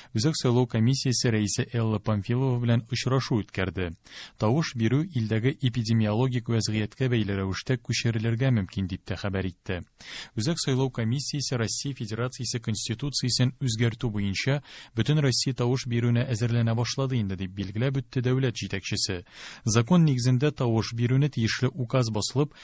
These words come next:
бер айдан да иртәрәк булмаган вакытта уздырырга кирәк.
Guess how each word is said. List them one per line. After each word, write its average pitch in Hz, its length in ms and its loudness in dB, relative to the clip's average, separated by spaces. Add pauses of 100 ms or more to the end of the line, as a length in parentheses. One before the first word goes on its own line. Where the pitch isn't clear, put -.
(140)
бер 131 180 6
айдан 127 260 4
да 127 120 2
иртәрәк 120 480 0
булмаган 120 420 2
вакытта 110 400 -2
уздырырга 95 560 -2
кирәк. 92 400 -4